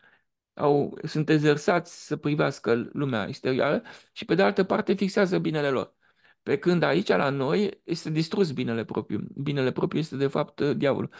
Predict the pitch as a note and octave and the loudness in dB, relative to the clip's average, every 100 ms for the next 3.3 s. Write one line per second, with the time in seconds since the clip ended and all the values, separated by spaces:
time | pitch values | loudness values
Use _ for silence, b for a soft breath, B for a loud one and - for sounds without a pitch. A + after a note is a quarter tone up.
0 | B - D3+ D3 C#4+ A#3+ C#3+ C3 - A#2+ | B 4 4 4 2 2 2 -2 -6 -4
1 | B2+ B2 B2+ A#2 A2 C#3+ - _ _ _ | -4 -2 -2 -2 -2 -2 -8 _ _ _
2 | - - B2+ - b b b b _ C#3 | -8 -4 -4 -6 b b b b _ -2
3 | C3+ C3 - | 0 0 -4